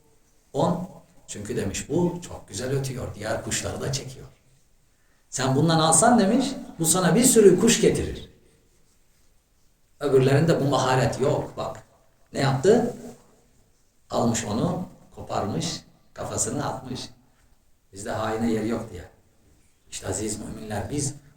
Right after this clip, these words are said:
Allah'ın adamı görüntüsüyle yanlış bir yerde mevzilendiğimizde, konumlandığımızda o kuş gibi ne yapıyoruz diğer Müslümanlara?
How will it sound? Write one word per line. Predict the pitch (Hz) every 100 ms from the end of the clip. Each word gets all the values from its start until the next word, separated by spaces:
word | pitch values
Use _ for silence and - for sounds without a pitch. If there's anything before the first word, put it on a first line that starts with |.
| -
Allah'ın | - 107 117 117 113 208 220 - - -
adamı | 120 123 135 156 139 -
görüntüsüyle | - 120 120 117 - - 214 151 - 71 - - _ _ _ _ -
yanlış | 123 131 220 233 -
bir | 160
yerde | 143 139 127 123
mevzilendiğimizde, | 120 131 131 135 127 123 117 120 117 113 104
konumlandığımızda | 143 147 139 139 139 139 135 131 190
o | 160 -
kuş | 240 - -
gibi | 147 139
ne |
yapıyoruz | 196 170 170 156
diğer | 156 151
Müslümanlara? | 147 151 151 143 143 160 214 214